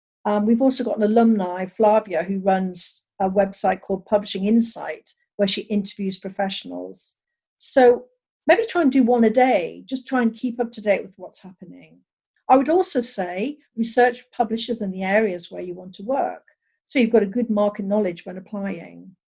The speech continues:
Think about the key publishers and look at what they're doing. Try and get some experience writing on social media and on blogs. Follow Twitter debates.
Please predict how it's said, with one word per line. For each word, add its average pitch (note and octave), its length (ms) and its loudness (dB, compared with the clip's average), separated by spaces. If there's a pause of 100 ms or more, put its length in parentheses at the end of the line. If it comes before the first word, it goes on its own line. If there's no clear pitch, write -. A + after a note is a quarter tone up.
(160)
Think B3 160 6
about B3+ 220 2
the G#3 40 -6
key G3+ 220 -8
publishers F#3 840 -10
and F3 160 -18
look G#3+ 140 -8
at A#3+ 80 -10
what G3 120 -8
they're G3 100 -6
doing. F3 560 -10 (640)
Try D4 160 4
and F4 80 2
get D4+ 140 6
some - 140 -2
experience A#3 560 -2
writing G3+ 420 0
on F#3+ 100 -2
social F#3+ 380 -6
media G3 580 -4
and F3 100 -16
on F3+ 200 -20
blogs. G3+ 580 0 (580)
Follow D4+ 380 6
Twitter F4+ 320 0
debates. - 720 -6